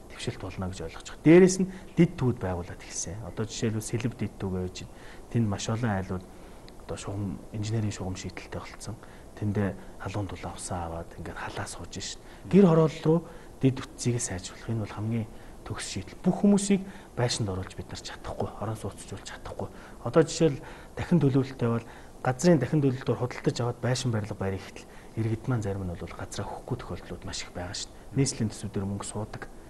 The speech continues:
Энд жил бол бид нар газар төлөвлөлтөн дээр нь гучин тэрбум төгрөг, хоригныг он тавьсан байж шин. Тэгэхээр энэ мөнгөөр бид нар яах вэ гэхээр гэр ороолийн иргэдийнхаа газрыг худалдаж аваад тэн дээр нь одоо орон сууцжуулна л гэсэн үг. Орон сууцсанд оруулна л гэсэн үг.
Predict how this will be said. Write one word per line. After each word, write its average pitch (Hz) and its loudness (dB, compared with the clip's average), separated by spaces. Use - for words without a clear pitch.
Энд 135 4
жил 147 4
бол 127 2
бид 117 -2
нар 107 0
газар 123 -4
төлөвлөлтөн 104 -2
дээр 95 -2
нь 87 -8
гучин 117 -4
тэрбум 92 -6
төгрөг, 95 -6
хоригныг 101 -2
он 90 -6
тавьсан - -12
байж - -10
шин. - -18
Тэгэхээр 120 4
энэ 143 6
мөнгөөр 123 4
бид - -4
нар 104 0
яах - -6
вэ - -6
гэхээр 175 0
гэр 113 2
ороолийн 104 0
иргэдийнхаа - -6
газрыг 101 -2
худалдаж - -6
аваад 98 -4
тэн 104 -2
дээр 113 0
нь 147 -4
одоо 92 -4
орон 107 -2
сууцжуулна - -10
л - -12
гэсэн - -8
үг. 98 0
Орон 127 0
сууцсанд 104 -4
оруулна 95 -4
л - -
гэсэн - -12
үг. - -14